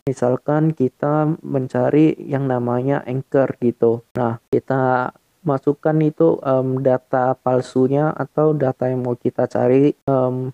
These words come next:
yaitu, eh, anchor tulisannya. Kemudian kita juga bisa memanipulasi dengan misalkan ekspektasi kita itu saat user melakukan, em, pengetikan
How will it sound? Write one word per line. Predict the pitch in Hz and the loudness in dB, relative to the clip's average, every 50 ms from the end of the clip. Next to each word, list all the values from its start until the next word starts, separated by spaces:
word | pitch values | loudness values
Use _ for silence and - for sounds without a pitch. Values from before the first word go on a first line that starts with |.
| _ - | _ 0
yaitu, | 143 135 123 123 _ - 147 147 151 147 - - _ _ _ _ _ - | 0 2 2 0 _ 2 4 4 4 4 2 -2 _ _ _ _ _ -4
eh, | - 131 127 107 - | -2 -2 -2 -2 -2
anchor | 127 127 127 - - 139 135 127 - - _ _ _ _ _ | -4 -4 -4 -2 0 2 2 2 0 -2 _ _ _ _ _
tulisannya. | 131 127 127 120 - 123 123 127 123 123 120 113 113 120 - _ | -4 -2 -2 -2 -2 -2 -2 -2 -2 -4 -4 -4 -6 -8 -8 _
Kemudian | - 127 123 123 120 120 123 127 131 147 156 170 185 196 190 185 - _ | -4 -2 -2 -2 -2 -2 0 2 2 4 4 2 0 -2 -4 -6 -4 _
kita | 139 131 - - 165 170 | -2 -2 -2 -2 -2 0
juga | 165 165 156 156 139 127 139 | 2 2 2 4 4 4 2
bisa | 127 123 127 - 139 165 | 0 0 -2 -2 -2 0
memanipulasi | 165 165 156 139 135 135 131 131 127 123 - - 131 123 123 123 123 - - 151 160 | 0 0 0 0 0 -2 -2 -2 -4 -4 -2 0 2 2 2 0 -2 0 2 2 4
dengan | 156 151 135 135 139 151 160 165 170 175 - _ - | 4 2 2 0 0 0 0 0 0 -2 -4 _ -8
misalkan | 135 - - 135 131 - - 160 165 160 147 | -6 -2 0 0 0 0 -2 -2 -2 -2 -2
ekspektasi | 135 - - - 123 - _ - 127 127 - - 139 131 - - | -4 -6 -6 -6 -6 -4 _ -2 -4 -4 -2 -2 -2 -2 0 -2
kita | 135 127 - - 127 127 | -4 -4 -2 0 0 2
itu | 131 127 _ _ 185 185 175 175 170 - - - - | 0 0 _ _ -2 0 2 2 0 0 -2 -8 -16
saat | - - - 135 127 - - - - 139 139 - _ - | -20 -8 -6 -4 -4 -4 -6 -4 -4 -4 -4 -4 _ -18
user | - - 143 139 135 135 - _ - - - 139 135 135 139 | -8 -2 0 0 0 0 -2 _ -10 -4 0 0 0 2 0
melakukan, | 135 135 135 135 131 - - 135 131 - - 139 139 139 135 139 - | -2 -2 -2 -2 -2 -2 -2 -2 -2 -2 -4 -4 -4 -4 -6 -8 -6
em, | - 135 135 131 131 131 131 131 131 135 135 135 - | -4 -2 0 0 0 0 -2 -2 -2 -4 -4 -6 -6
pengetikan | - 139 131 131 131 127 - - 139 131 - _ - 160 170 180 185 190 - | -4 -4 -4 -2 -4 -4 -2 -2 -2 -2 -2 _ -4 -2 0 0 0 -2 -4